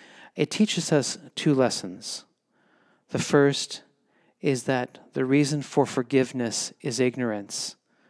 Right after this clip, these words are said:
And the second, there are no limits to forgiveness. You know, I think each and every one of us has a neighbor, a coworker,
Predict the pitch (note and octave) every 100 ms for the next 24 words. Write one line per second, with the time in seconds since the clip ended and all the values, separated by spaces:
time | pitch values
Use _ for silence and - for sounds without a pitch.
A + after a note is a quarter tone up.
0 | _ _ _ _ _ _ _ D3 D3 -
1 | G3 - B2 A2 A2 _ _ _ _ -
2 | B2+ A#2+ C3 D3 C#3 B2+ A2 G#2 - -
3 | - - A#2+ A#2+ A#2 G#2 G2 - - _
4 | _ _ _ _ _ _ _ _ _ _
5 | - - - _ _ _ - D3+ D3 -
6 | D#3 G3 - F#3 - D#3 C3+ C3 C3 B2+
7 | B2 - B2 B2 A#2 B2+ C#3 C3+ C3+ C3+
8 | B2+ B2 - A#2 - - D3 C3+ C3 B2+
9 | A#2+ - B2 A#2